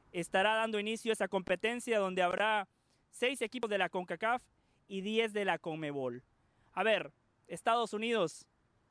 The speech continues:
¿ya es el nuevo gigante de la concacaf? Sí, perfecto, han progresado. Ya han ganado la concacaf Liga de Naciones en dos ocasiones. Son los vigentes campeones de la Copa Oro, la única selección de concacaf que clasificó a la siguiente ronda. El próximo año,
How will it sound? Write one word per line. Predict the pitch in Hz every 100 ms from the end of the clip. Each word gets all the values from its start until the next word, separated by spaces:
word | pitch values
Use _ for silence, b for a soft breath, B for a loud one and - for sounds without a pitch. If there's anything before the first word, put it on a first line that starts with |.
| -
¿ya | 185
es | 196
el |
nuevo | 208 208
gigante | 202 180 190 190
de | 175
la | 160
concacaf? | 165 165 160 233 330 _ _
Sí, | - 165 135 _ _ _ -
perfecto, | 156 175 196 - 139 -
han | 180 185
progresado. | 190 165 151 196 170 135 - b b b
Ya | 151 180
han | 202
ganado | 190 190 208 202 170 147
la | 151 165
concacaf | 165 170 170 208 208
Liga | 214 208
de | 180
Naciones | 156 196 196
en | 165
dos | 190 185
ocasiones. | 151 - 214 214 214 - b b b
Son | - 208
los | 208
vigentes | 175 196 196 196
campeones | - 151 190 185
de | 165
la | 151
Copa | 185 175 175
Oro, | 214 214 208 _ b b 175
la | 185
única | 220 196 180
selección | 170 165 208 196
de |
concacaf | 180 165 165 143 202
que | - 185
clasificó | 175 165 165 156 190
a |
la | 180
siguiente | 165 170 165 165
ronda. | 160 143 127 - - - - -
El | 156
próximo | 196 220 233 190
año, | 214 247 185